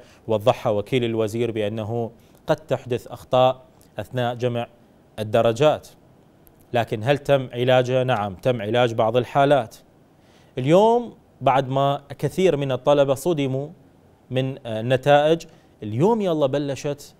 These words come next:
عمليات المراجعة، وإحنا كانت لنا اتصالات حقيقة بشخصيات مسؤولة عن هذا الموضوع، آه، وأكدوا أنه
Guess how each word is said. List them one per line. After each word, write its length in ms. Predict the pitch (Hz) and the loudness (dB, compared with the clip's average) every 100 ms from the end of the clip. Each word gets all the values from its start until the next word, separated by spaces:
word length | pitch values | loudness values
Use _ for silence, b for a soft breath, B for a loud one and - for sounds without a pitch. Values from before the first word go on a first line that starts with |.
| _ - | _ -8
عمليات 540 | 113 110 113 139 139 | -6 -4 0 -2 -2
المراجعة، 680 | 135 117 117 131 117 95 87 | -8 -4 2 2 2 -2 -6
وإحنا 440 | 113 - 143 139 - - | -8 -8 -8 -10 -10 -6
كانت 300 | 139 135 147 | -4 -4 -6
لنا 200 | 139 113 | -6 -6
اتصالات 520 | - 120 123 131 135 | -6 -2 2 4 2
حقيقة 400 | 131 - 127 127 | -2 -4 -2 -2
بشخصيات 640 | 107 107 - 123 135 131 | -4 -10 -6 0 0 0
مسؤولة 340 | 110 - 127 | -8 -6 -6
عن 120 | 104 104 | -6 -4
هذا 220 | 127 127 | -2 -2
الموضوع، 480 | 123 123 131 160 - b b b b b b b _ | -2 -4 -2 -2 -4 b b b b b b b _
آه، 720 | - 95 95 95 95 95 98 - | -10 -8 -8 -8 -8 -8 -10 -10
وأكدوا 640 | 123 180 - 226 190 170 | 0 2 4 2 2 2
أنه 460 | 156 151 135 147 | 0 -4 -4 -6